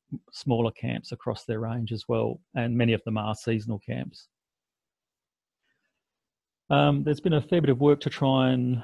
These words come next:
um, get a, uh, increase awareness about flying foxes in South Australia. So we've, obviously that they're a relatively new species to have in the state. Um, there's, uh,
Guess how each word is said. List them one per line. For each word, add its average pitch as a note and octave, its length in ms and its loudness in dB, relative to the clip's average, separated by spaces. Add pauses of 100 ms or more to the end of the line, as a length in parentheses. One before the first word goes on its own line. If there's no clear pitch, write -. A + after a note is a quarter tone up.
um, A#2 680 0 (920)
get C3 120 4
a, A#2 360 4 (220)
uh, - 400 -4 (260)
increase C#3+ 320 4
awareness C3+ 400 4
about E3 280 2
flying D#3 380 -2
foxes - 360 -10
in D3 220 -4
South D3+ 380 -4 (100)
Australia. D#3 400 -2
So C3+ 300 -2
we've, A2+ 240 -4 (100)
obviously B2 440 -4
that A#2 220 0 (100)
they're A#2+ 260 0
a A#2 60 0
relatively A#2 560 0
new A#2 420 2 (300)
species A2 480 -8
to B2 80 -6
have A#2+ 200 2
in A#2 120 -2
the G#2+ 40 -6
state. C#3+ 600 -2 (380)
Um, G#2+ 640 -2 (500)
there's, A2+ 560 2 (320)
uh, - 500 -2